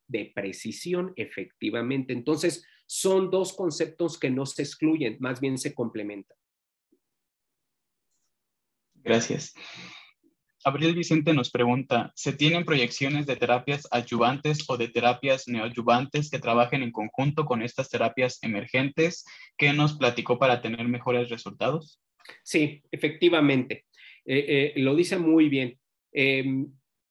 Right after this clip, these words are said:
Speaker 1: si se dieron cuenta, el G D F once, eh, bueno, por cu-, razones de tiempo no les presenté toda la historia. Es muy difícil saber qué <laughs> presentar y qué no,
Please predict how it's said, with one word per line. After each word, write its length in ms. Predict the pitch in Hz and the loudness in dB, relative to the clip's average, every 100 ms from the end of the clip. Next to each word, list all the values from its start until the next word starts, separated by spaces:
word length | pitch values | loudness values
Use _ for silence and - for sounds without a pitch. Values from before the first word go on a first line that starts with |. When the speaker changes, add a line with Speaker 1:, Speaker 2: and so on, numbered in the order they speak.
| _ _ _ _ _ _ _ _ _ | _ _ _ _ _ _ _ _ _
Speaker 1:
si 180 | - 196 | -10 2
se 140 | 196 | 4
dieron 240 | 226 262 | 4 2
cuenta, 280 | 240 220 220 | 4 4 4
el 80 | 226 | -2
G 180 | - 208 | -2 -2
D 80 | 208 | -2
F 220 | 202 175 | -2 -4
once, 580 | 147 135 - 160 180 - | -4 -6 -4 -6 -6 -10
eh, 220 | - 143 | -10 -6
bueno, 360 | 208 247 240 - _ _ | -6 -6 -8 -12 _ _
por 160 | 180 175 | -4 -2
cu-, 100 | 208 | -4
razones 460 | 190 202 254 277 | 0 0 4 4
de 80 | 175 | 4
tiempo 240 | 160 208 165 | 2 0 -2
no 100 | 151 | -2
les 160 | 139 | -2
presenté 400 | - 131 120 135 | -6 -6 -4 -6
toda 240 | - 131 135 | -4 0 2
la 120 | 147 | 0
historia. 640 | 147 - 185 185 139 - _ _ _ | -2 0 2 4 2 0 _ _ _
Es 140 | 143 131 | -8 -2
muy 200 | 202 214 | 0 4
difícil 600 | 139 139 151 147 117 - | 2 4 0 0 -6 -10
saber 340 | - 127 131 127 | -8 -4 -4 -6
qué 120 | - | -10
<laughs> 60 | |
presentar 460 | 175 165 143 131 143 | -4 -2 0 0 0
y 120 | 131 | 0
qué 120 | 143 139 | 0 0
no, 240 | 135 | 0